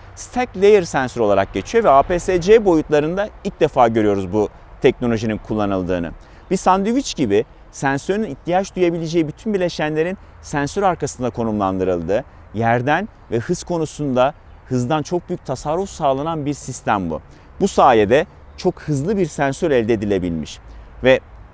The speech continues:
yavaş çekim, slow motion videolardan hoşlanıyorsanız artık yüksek çözünürlükle de bunları kayıt altına alabileceksiniz.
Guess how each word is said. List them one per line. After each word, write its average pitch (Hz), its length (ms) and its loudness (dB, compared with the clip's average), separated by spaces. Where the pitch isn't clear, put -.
yavaş 135 280 0
çekim, 135 360 -6
slow 147 340 -2
motion 147 320 -6
videolardan 143 400 0
hoşlanıyorsanız 156 720 -4
artık 127 320 -2
yüksek 151 360 -6
çözünürlükle 127 440 -4
de 113 100 -2
bunları 143 260 -4
kayıt 147 240 -4
altına 107 280 -4
alabileceksiniz. 92 840 -4